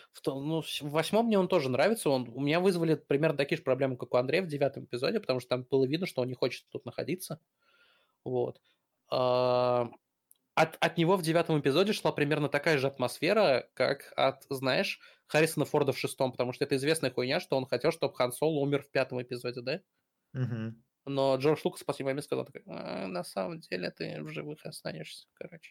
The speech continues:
Speaker 1: я передумал». Вот, и, а,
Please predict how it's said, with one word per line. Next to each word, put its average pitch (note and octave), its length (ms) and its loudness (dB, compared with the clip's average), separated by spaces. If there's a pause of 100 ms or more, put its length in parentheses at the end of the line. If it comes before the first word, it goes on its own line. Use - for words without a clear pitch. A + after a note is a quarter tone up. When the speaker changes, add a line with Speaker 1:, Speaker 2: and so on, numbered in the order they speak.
Speaker 1:
я - 100 -6
передумал». - 640 -12 (560)
Вот, C3+ 380 2
и, C3+ 840 0
а, B2 560 2